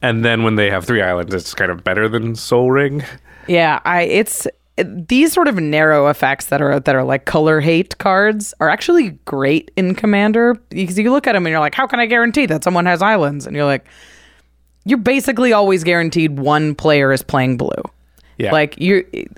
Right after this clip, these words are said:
Speaker 1: It's very rare that it wouldn't happen.
Speaker 2: On average, you've got three opponents. Everyone's playing every color, on average.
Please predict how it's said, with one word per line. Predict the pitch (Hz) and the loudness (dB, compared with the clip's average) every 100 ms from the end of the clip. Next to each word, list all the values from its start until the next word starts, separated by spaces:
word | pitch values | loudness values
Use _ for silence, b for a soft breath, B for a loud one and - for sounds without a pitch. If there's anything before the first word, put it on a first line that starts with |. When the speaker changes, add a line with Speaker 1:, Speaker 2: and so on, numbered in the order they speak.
| - _ - | -20 _ -12
Speaker 1:
It's | 120 | -2
very | 147 139 | 0 2
rare | 120 110 101 98 | 2 2 2 0
that | 95 | -2
it | 98 | -4
wouldn't | 98 90 | -4 -6
happen. | 90 82 - 71 - _ | -8 -8 -8 -14 -20 _
Speaker 2:
On | 233 277 277 | 0 2 2
average, | 226 170 139 131 135 151 - - - 185 | 0 0 -2 -2 -2 -6 -10 -12 -8 -6
you've | 175 | -2
got | 208 - - | 0 -2 -4
three | 196 226 226 | -2 2 2
opponents. | 220 156 135 135 - - - - - _ _ _ _ _ _ _ | 2 0 0 -2 -4 -8 -10 -12 -18 _ _ _ _ _ _ _
Everyone's | 175 180 190 170 120 | 0 2 2 2 0
playing | - 143 135 | 0 0 0
every | 131 131 | 0 -2
color, | 131 - - - - _ - | -4 -6 -8 -12 -14 _ -4
on | 151 | -2
average. | 139 - - - - - | -2 -4 -6 -6 -14 -16